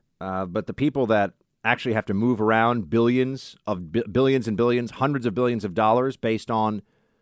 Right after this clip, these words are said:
where they think markets are going, it turns out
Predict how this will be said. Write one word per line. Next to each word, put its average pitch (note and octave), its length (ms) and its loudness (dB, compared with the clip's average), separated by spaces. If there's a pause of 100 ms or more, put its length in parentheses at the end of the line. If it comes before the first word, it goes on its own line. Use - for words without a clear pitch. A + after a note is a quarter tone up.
(100)
where B2 220 4
they B2 100 6
think A#2 220 -2
markets A#2 400 -2
are A#2 40 -4
going, A#2+ 380 -4 (320)
it D3+ 180 2
turns A#3+ 640 2
out B3+ 640 2